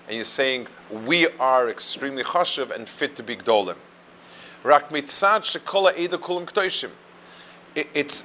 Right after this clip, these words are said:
it's the kedusha of Klal Yisrael is giving you your special elevation.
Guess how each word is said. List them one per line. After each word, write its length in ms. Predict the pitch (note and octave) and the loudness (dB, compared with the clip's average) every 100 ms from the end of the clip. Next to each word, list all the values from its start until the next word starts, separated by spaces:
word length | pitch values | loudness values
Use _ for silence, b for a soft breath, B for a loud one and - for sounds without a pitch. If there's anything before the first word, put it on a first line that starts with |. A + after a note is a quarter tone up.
| D#3+ | -2
it's 260 | D3+ - | -2 -2
the 140 | - C#3 | -2 -4
kedusha 680 | - - - A#3+ - D3 C3+ | -4 -6 -2 2 2 2 0
of 80 | |
Klal 280 | - F3+ A#3 | 0 0 2
Yisrael 400 | A3+ - E3 D3+ | 0 -2 -2 -2
is 140 | C#3 B2 | -4 -6
giving 300 | F#3 F3+ E3+ | -6 -4 -6
you 160 | D#3 B2 | -8 -2
your 240 | D#3+ E3 | 2 2
special 440 | - - C3 C#3 | 0 2 2 2
elevation. 520 | A#2 A2 G#2+ F#2+ - | 0 0 0 0 -4